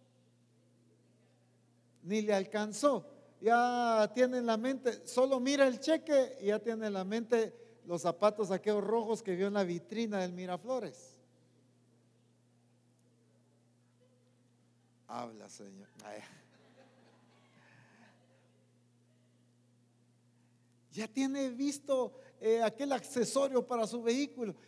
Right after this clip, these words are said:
ya tiene visto aquel mueble que necesita comprar, ya tiene visto. Si se dan cuenta,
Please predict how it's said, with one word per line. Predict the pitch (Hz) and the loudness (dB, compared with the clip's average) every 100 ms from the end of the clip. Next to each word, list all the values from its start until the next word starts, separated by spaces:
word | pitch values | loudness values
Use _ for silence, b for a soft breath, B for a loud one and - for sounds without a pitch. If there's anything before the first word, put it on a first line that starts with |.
| B | B
ya | 233 254 | -6 -2
tiene | 277 277 277 262 | 0 0 2 0
visto | 269 277 - 269 220 B B | 0 -4 -2 -2 -2 B B
aquel | 220 - 269 254 | -6 0 0 0
mueble | 240 269 277 269 254 | -6 0 0 2 0
que | 247 | 0
necesita | 233 208 240 | -2 -6 -4
comprar, | 254 247 220 262 269 208 B B | -2 -2 -2 -2 -2 -6 B B
ya | 226 254 | 0 2
tiene | 277 269 277 | 2 2 2
visto. | 285 - - - - _ _ | 0 -4 -20 -20 -20 _ _
Si | - 254 | -6 -6
se | - 262 | -4 -4
dan | 330 381 | -4 -6
cuenta, | - 269 208 - 143 117 | 0 2 2 -2 -6 -6